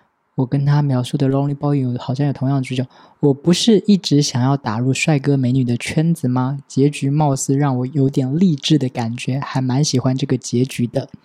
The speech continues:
一个屌丝经过自己的努力，挤进了高富帅和白富美的圈子，真的觉得 Dan 很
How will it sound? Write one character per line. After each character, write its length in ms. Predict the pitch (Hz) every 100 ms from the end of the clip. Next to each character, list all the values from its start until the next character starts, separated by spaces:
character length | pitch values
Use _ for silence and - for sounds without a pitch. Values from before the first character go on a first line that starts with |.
| _ - - - -
一 80 |
个 100 | 147 156
屌 260 | 151 123
丝 300 | 139 - 160
经 260 | 151 - 170
过 180 | 175 151
自 200 | - 170
己 200 | 135 127
的 80 | 143
努 280 | 139 120 131
力， 220 | 151 131 -
挤 180 | 139
进 240 | 127 - 165
了 100 | 135
高 280 | 131 151 160
富 240 | - 156
帅 280 | - 147 120
和 140 | 123
白 240 | 127 113 123
富 180 | -
美 140 | 147 113
的 80 | 117
圈 340 | - 147 143
子， 160 | - -
真 180 | - 165
的 80 | 160
觉 160 | -
得 140 | 120 123
Dan 400 | 120 127 123 135
很 260 | - 120